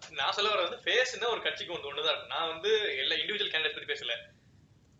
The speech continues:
பி ஜே பியோட ஃபேஸ் மோடி, ஏ டி எம் கேயோட ஃபேஸ் இப்போதைக்கு எடப்பாடியும், சரி, ரெண்டு பேர் இருக்காங்க, எடப்பாடியும் ஓ பி எஸ் வச்சுக்கோங்களேன். டி எம் கேக்கு ஸ்டாலின், இதுதான் ஃபேஸ். இந்த ஃபேஸ் பத்தி மட்டும் தான் பேசுறோம்.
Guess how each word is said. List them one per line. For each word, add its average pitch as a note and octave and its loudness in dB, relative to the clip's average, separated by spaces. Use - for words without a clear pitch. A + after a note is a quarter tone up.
பி F#3 0
ஜே A#3 0
பியோட F3+ 2
ஃபேஸ் F3+ 0
மோடி, D3+ -2
ஏ G3 2
டி G#3+ 6
எம் G#3+ 0
கேயோட F3 0
ஃபேஸ் F3+ -2
இப்போதைக்கு F3+ 0
எடப்பாடியும், D#3 -2
சரி, D3 -2
ரெண்டு D3+ 0
பேர் F3 2
இருக்காங்க, C#3+ -4
எடப்பாடியும் D3+ 0
ஓ D3 -2
பி C#3+ -6
எஸ் - -8
வச்சுக்கோங்களேன். C#3+ -6
டி F#3 -2
எம் A3 2
கேக்கு E3+ -6
ஸ்டாலின், D3 0
இதுதான் C#3 -2
ஃபேஸ். D3+ -2
இந்த D#3 -8
ஃபேஸ் G3 -4
பத்தி - -14
மட்டும் D3 -6
தான் E3 -6
பேசுறோம். - -16